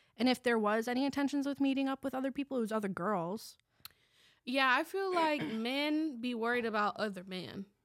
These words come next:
Speaker 2: They know how other men can be, so they be like, "Oh, you going outside, like,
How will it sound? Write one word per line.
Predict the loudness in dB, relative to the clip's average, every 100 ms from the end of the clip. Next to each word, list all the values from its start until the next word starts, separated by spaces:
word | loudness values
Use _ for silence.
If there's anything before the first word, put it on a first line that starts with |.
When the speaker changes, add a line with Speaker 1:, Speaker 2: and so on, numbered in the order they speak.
| _ _ _ _ _ _ -4
Speaker 2:
They | 0 2
know | 2 4
how | 2 2
other | 0 0 0 -2 -4 -8
men | -10 -4 -4 -4
can | -6 -4
be, | -4 -4 -6
so | -6
they | -4 -2
be | -2
like, | -2 -4 -6 -12 _ _ _ -8
"Oh, | -6
you | -4 -4
going | -4 -2
outside, | -4 -4 0 2 2 0
like, | -4 -6 -8